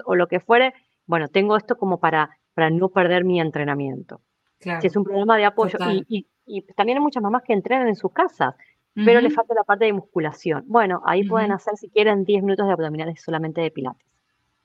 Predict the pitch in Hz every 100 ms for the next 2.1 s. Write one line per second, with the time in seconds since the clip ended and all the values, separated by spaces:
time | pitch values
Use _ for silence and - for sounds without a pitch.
0 | _ _ 196 185 180 202 202 190 214 208
1 | - 214 240 233 208 180 208 185 - -
2 | -